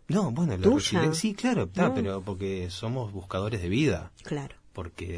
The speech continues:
Speaker 1: decís, "Bueno, ¿qué hago?". Bueno, vos fuiste una de mis treinta y tres orientales.
Speaker 2: Sí,
Speaker 1: <laughs>
Speaker 2: sí. Una
Speaker 1: Hasta
Speaker 2: de
Speaker 1: te
Speaker 2: tus
Speaker 1: dirigí en el teatro, Moni.
Speaker 2: Sí, totalmente.
Speaker 1: Estrenamos en el Solís.
Speaker 2: Re.
Speaker 1: Eh, no, bueno, cuento, eso fue la pandemia, de-, cerraron los teatros.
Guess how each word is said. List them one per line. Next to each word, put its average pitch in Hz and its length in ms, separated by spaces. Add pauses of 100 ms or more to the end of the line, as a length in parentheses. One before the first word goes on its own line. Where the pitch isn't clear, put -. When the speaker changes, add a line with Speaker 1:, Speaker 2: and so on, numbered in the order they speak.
(140)
Speaker 1:
decís, 87 240
"Bueno, 101 240
¿qué 92 120
hago?". 101 260
Bueno, 117 220
vos 156 160
fuiste - 220
una 131 100
de 92 60
mis 92 140
treinta 90 240
y - 20
tres 113 240
orientales. 90 520
Speaker 2:
Sí, 160 500 (100)
Speaker 1:
<laughs> - 100
Speaker 2:
sí. 151 60 (800)
Una 185 80
Speaker 1:
Hasta 190 100
Speaker 2:
de 143 60
Speaker 1:
te - 20
Speaker 2:
tus 139 140
Speaker 1:
dirigí 170 400
en 247 80
el 156 100
teatro, 208 400
Moni. 127 400
Speaker 2:
Sí, 233 300
totalmente. 214 480 (120)
Speaker 1:
Estrenamos 180 440
en 104 80
el 98 80
Solís. 175 400 (600)
Speaker 2:
Re. 202 260
Speaker 1:
Eh, 120 1200
no, 117 220
bueno, 95 220
cuento, 95 280
eso 101 240
fue 101 220
la 101 140
pandemia, 113 480
de-, 90 200
cerraron 101 400
los 95 100
teatros. 117 540